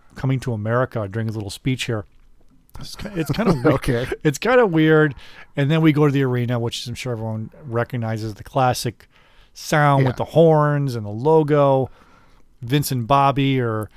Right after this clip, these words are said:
Speaker 1: are on commentary here, and they're, they're getting us hyped, and Bobby's pissed off about Mister Perfect and all that stuff. But I meant, you mentioned already, our first matchup is gonna be High Energy, which is Owen Hart and Koko B. Ware versus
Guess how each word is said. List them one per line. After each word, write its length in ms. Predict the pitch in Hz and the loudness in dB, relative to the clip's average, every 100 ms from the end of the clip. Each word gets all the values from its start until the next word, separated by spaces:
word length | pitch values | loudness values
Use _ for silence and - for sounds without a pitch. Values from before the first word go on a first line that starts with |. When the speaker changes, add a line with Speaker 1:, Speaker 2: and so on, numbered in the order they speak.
| - - - _ | -20 -20 -20 _
Speaker 1:
are 100 | 123 | -2
on 180 | 123 127 | 0 -2
commentary 680 | - 123 120 117 127 120 120 | -2 -2 0 -2 -2 -2 -2
here, 240 | 117 123 120 | -2 -2 -2
and 140 | 117 | -2
they're, 160 | 156 214 | -4 -2
they're 120 | 233 | -2
getting 220 | 233 294 | -2 -2
us 160 | 285 - | -4 -2
hyped, 320 | 233 147 - | -2 -2 -4
and 100 | 110 | -6
Bobby's 320 | 120 127 123 - | -2 0 -2 -4
pissed 300 | 147 - 139 | -6 -2 -2
off 200 | 135 127 | -2 -2
about 180 | 117 | -8
Mister 240 | 120 113 - | -6 -8 -10
Perfect 580 | - 202 156 175 - - - - _ _ - | 0 0 2 -2 -2 -14 -20 -20 _ _ -6
and 100 | 127 | -2
all 120 | 127 | 0
that 140 | 123 - | -2 -4
stuff. 260 | 123 110 - | -6 -6 -4
But 100 | 127 | -2
I 80 | 127 | 0
meant, 240 | 156 175 | 0 -2
you 160 | 156 165 | -2 0
mentioned 360 | 151 - 139 | 0 0 -2
already, 320 | 123 117 117 | 0 0 -2
our 80 | 113 | -4
first 320 | - 139 113 | -4 -6 -4
matchup 460 | 127 117 - 113 107 - _ _ _ _ - | -2 -4 -4 -6 -6 -12 _ _ _ _ -8
is 140 | 123 | -6
gonna 160 | 117 120 | -2 -2
be 260 | 117 113 - - | -2 -4 -6 -14
High 360 | - - 160 | -12 -4 -2
Energy, 600 | 180 151 160 120 110 127 _ - | 0 -2 -2 -2 -10 -14 _ -12
which 180 | 123 113 | -10 -8
is 140 | 123 135 | -8 -6
Owen 180 | 131 117 | -4 -2
Hart 160 | 127 | -2
and 80 | 120 | -4
Koko 220 | 123 - | -8 -4
B. 100 | 120 | -4
Ware 220 | 113 113 107 | -2 -4 -4
versus 580 | 117 - 120 113 - | -6 -6 -4 -6 -8